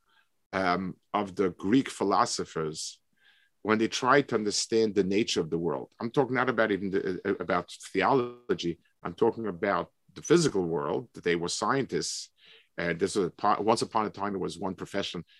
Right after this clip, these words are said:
the science of philosophy. Uh, I guess universities didn't give a B A and B S. It was all, it was all part of one, one, one mahalach.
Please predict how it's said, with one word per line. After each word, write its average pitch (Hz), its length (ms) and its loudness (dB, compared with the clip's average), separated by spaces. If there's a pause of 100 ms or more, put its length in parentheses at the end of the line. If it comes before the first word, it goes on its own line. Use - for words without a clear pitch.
(120)
the - 60 -10
science 87 340 -2
of 76 60 -12
philosophy. 123 580 -2 (480)
Uh, 85 340 -6
I 87 80 -2
guess 95 220 0
universities 90 840 -2 (440)
didn't 95 220 -8
give 85 160 0
a 82 40 -10
B 90 280 -2
A 95 120 2
and 85 120 -2
B 98 140 0
S. 131 220 0
It 95 60 -4
was 90 160 -4
all, 95 240 0
it - 60 -4
was 87 160 -8
all 101 160 2
part 95 280 0
of 85 140 -8
one, 95 380 -4
one, 101 380 -4
one 98 320 -2
mahalach. 95 500 -2